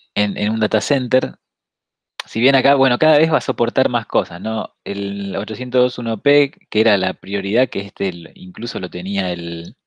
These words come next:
el entry level ese de, ¿cómo se llama? También era de H P. Vamos a ver. ¿No? Eh, no.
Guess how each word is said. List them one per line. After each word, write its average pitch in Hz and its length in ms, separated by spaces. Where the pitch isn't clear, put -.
el 82 760
entry - 440
level 202 380
ese 107 240
de, 85 640
¿cómo 87 160
se - 80
llama? 131 340
También 110 260
era 92 140
de 87 60
H 98 160
P. 107 200
Vamos 87 260
a 104 60
ver. 131 200
¿No? 190 200
Eh, 160 220
no. - 240